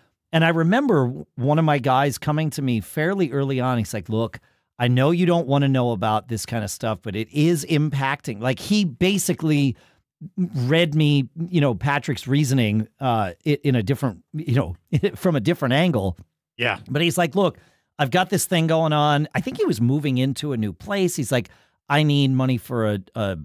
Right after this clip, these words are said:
Speaker 1: a down payment." He's like, "Is there any way you could, uh, you know, front me my next paycheck or something?" There, you know, it was a, it was a reasonable request for a,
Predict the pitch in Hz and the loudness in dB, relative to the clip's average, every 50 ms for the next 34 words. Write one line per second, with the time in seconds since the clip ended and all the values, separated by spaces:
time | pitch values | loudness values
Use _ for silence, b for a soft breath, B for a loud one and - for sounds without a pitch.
0 | - _ _ 107 92 82 113 107 95 98 98 123 165 175 180 180 175 151 135 123 | -14 _ _ -12 -8 -6 -6 -4 -4 -4 -4 -2 -2 0 0 0 0 0 -2 0
1 | 131 127 123 - b b b b b _ _ 147 135 113 127 143 131 131 135 135 | 0 0 0 -2 b b b b b _ _ 0 0 2 2 2 4 4 2 2
2 | 127 117 127 135 131 131 127 127 117 117 127 113 - 127 127 110 95 82 - _ | 2 2 2 2 2 4 2 2 2 0 -2 -2 -2 -2 -2 -2 -2 -6 -10 _
3 | _ _ _ _ - 113 101 98 92 90 90 76 62 - _ _ _ - 180 - | _ _ _ _ -10 -8 -4 -4 -4 -4 -6 -8 -10 -14 _ _ _ -20 -20 -14
4 | - 156 147 120 98 85 - - - 185 180 165 - 170 160 151 143 135 127 123 | -6 -2 -2 -2 -2 -4 -6 -2 0 0 0 0 0 0 0 2 2 2 2 0
5 | 123 123 123 123 117 - - - - - - - _ _ _ - 175 214 214 185 | 0 0 0 -2 -2 -4 -6 -12 -12 -14 -18 -20 _ _ _ -4 -2 -2 -2 0
6 | - 214 196 175 - 175 139 - - 247 233 - - 220 226 214 220 262 254 247 | 0 0 0 0 0 -2 -2 0 0 0 0 0 0 0 0 0 0 0 -2 -2
7 | 247 277 285 175 123 123 160 190 180 247 240 - B B B B B B - 262 | -2 0 2 2 2 2 0 0 0 0 -2 -2 B B B B B B -2 0
8 | 285 196 247 226 170 160 214 254 269 214 247 277 254 208 220 196 185 170 - - | 2 2 2 0 2 2 2 2 2 2 2 2 2 2 2 0 0 -2 -2 -2
9 | 202 196 190 170 - - - 190 175 160 151 151 147 147 | 0 0 0 -2 -4 -6 -2 0 2 2 4 2 2 0